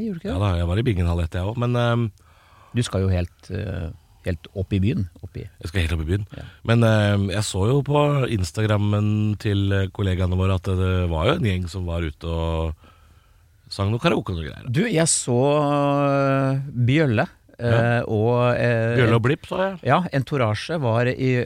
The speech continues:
Speaker 1: kastet seg i en drosje for å dra på syng. Der
Speaker 2: Mm.
Speaker 1: skulle, nå skulle det synges.
Speaker 2: Ja, ja.
Speaker 1: Var ikke nok med silent disco.
Speaker 2: Nei da.
Speaker 1: Det var ikke det.
Speaker 2: Så, så det er helt greit akkurat i dag at det ikke var det, kjenner jeg nå.
Speaker 1: Ja, veldig.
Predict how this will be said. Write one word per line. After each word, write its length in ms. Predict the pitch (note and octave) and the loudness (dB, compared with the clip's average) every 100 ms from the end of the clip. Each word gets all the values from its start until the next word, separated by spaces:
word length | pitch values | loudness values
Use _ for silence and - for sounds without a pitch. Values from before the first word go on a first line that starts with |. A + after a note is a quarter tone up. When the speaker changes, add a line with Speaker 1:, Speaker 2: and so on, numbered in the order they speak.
| - | -4
Speaker 1:
kastet 420 | - D3+ - F#2 | -8 -6 -6 -6
seg 160 | - C3 | -2 0
i 40 | |
en 80 | B2+ | 2
drosje 280 | B2 - G2 | 0 -2 -4
for 100 | A#2 | -2
å 40 | |
dra 100 | A2+ | -2
på 140 | - - | -4 -6
syng. 320 | C#3+ C#3 E2+ - | -2 -2 -4 -2
Der 120 | G#2 | 2
Speaker 2:
Mm. 40 | G#2 | 2
Speaker 1:
skulle, 160 | E2+ A2 | 0 0
nå 140 | A2 | -2
skulle 220 | - D3 | -2 -4
det 20 | E3+ | -2
synges. 280 | A#2+ - - - - - | -2 -4 -10 -16 -20 -10
Speaker 2:
Ja, 200 | F2+ F#2+ | -2 -2
ja. 60 | D2 | -2
Speaker 1:
Var 100 | A2 | -2
ikke 140 | - D3+ | 2 4
nok 320 | C3 - - C3+ | 4 2 -6 -2
med 140 | C3 | 0
silent 280 | A#2+ A2 A2 | 2 0 -2
disco. 280 | G2+ - A#2+ - _ - | -6 -6 -10 -12 _ 0
Speaker 2:
Nei 140 | C3+ | 2
da. 140 | C#3+ - | 2 -2
Speaker 1:
Det 80 | A2 | -4
var 80 | A2 | -4
ikke 160 | B2+ | -2
det. 80 | A#2+ - _ _ _ _ _ _ - - | -4 -4 _ _ _ _ _ _ -20 -14
Speaker 2:
Så, 180 | - E2+ | -10 -10
så 160 | F2 | -6
det 40 | F#2 | -4
er 100 | F#2+ | -4
helt 60 | F2+ | -2
greit 200 | F#2 F#2 | -4 -4
akkurat 280 | - F2 F#2+ | -8 -8 -4
i 60 | |
dag 180 | F2 E2+ | 0 0
at 80 | F2+ | -2
det 100 | F2 | -6
ikke 80 | F2 | -8
var 100 | E2+ | -8
det, 100 | F#2 | -6
kjenner 180 | G#2 G#2+ | -6 -6
jeg 60 | A2 | -6
nå. 140 | A2 - - | -8 -12 0
Speaker 1:
Ja, 200 | B2 A#2+ - - - | 0 0 -4 -20 -6
veldig. 300 | G2 E2 E2+ | -2 -2 -4